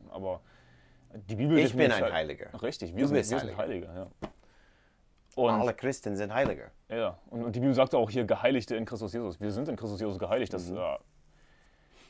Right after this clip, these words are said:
Speaker 1: ähm, es ist in, in der Apostel-, in der Apostelgeschichte auch die Rede davon, dass Gott ihre Herzen geheiligt hat durch den Glauben.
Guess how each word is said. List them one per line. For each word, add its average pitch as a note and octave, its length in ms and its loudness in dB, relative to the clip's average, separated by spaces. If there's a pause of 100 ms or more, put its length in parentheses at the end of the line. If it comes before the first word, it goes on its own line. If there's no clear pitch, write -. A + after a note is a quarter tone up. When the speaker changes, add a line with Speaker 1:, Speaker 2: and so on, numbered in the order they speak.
(120)
Speaker 1:
ähm, F#2 460 4 (480)
es - 140 -14
ist A#2+ 160 -8
in, A2+ 100 -4
in A2+ 80 -4
der G#2 80 0
Apostel-, G#2 260 -4 (120)
in A2 80 -4
der G#2 80 2
Apostelgeschichte A2 480 -4
auch G#2+ 60 -6
die A2 80 -6
Rede G#2+ 200 2
davon, G2 380 -2
dass F2+ 260 -4
Gott F#2 160 -4
ihre F2+ 200 -4
Herzen F2+ 300 -6
geheiligt F2+ 380 -6
hat F2 100 -10
durch F2 140 -10
den E2+ 140 -14
Glauben. E2+ 360 -6